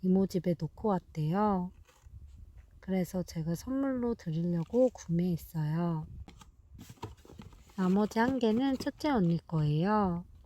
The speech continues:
출산하고 나면 손목이 많이 약해진다고 해서 의료용이라서 더 튼튼하고 좋을 것 같아서 구매했어요.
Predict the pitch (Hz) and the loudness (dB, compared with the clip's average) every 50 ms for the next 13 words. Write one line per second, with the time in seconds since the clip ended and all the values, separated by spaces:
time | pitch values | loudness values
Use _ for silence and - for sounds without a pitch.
0 | - - - - - - - - - - - - - - - 262 262 - - 285 | -20 -20 -18 -18 -18 -18 -18 -20 -20 -20 -20 -20 -16 -6 -2 -2 -2 0 0 0
1 | 277 277 277 262 240 - 214 185 180 170 165 165 170 180 180 180 - - 247 254 | 0 2 2 0 0 0 2 2 2 2 4 2 2 2 2 0 -2 -4 -4 -2
2 | 262 262 254 220 226 208 165 165 160 156 160 165 156 151 - - - - 214 - | -2 -2 -2 0 0 0 2 2 0 2 2 2 0 0 -2 -6 -8 -8 -8 -6
3 | - 208 196 180 185 175 170 - 175 165 160 156 - - 226 240 240 220 208 196 | -2 -2 0 0 0 0 -2 -2 -2 -2 -2 -2 -2 0 0 2 2 2 0 -2
4 | 190 - - - - - - - - - - - - - - - - - - - | -6 -10 -18 -20 -20 -20 -20 -20 -20 -18 -18 -18 -16 -16 -18 -18 -18 -16 -6 -2
5 | 196 175 190 202 208 208 208 202 202 196 196 185 185 185 175 - - 180 180 175 | 0 2 2 4 4 4 4 4 4 2 2 2 2 0 -2 -2 -2 -2 0 0
6 | 180 175 - - - 170 - - 247 262 - - 294 277 269 254 226 - 226 - | 0 -2 -4 -8 -14 -14 -10 -8 -8 -8 -4 -4 -2 -2 -2 -2 -2 -4 -8 -8
7 | - - 170 170 175 - - 180 - - - _ _ - 170 156 - 170 - - | -4 -4 -2 -2 -2 -2 -4 -6 -6 -6 -20 _ _ -10 -10 -8 -8 -12 -14 -10
8 | - 160 156 160 170 202 233 233 - - - 156 147 147 156 160 160 151 156 | -4 -2 0 2 2 0 0 -4 -8 -10 -6 -4 -2 -2 -2 -2 -4 -4 -6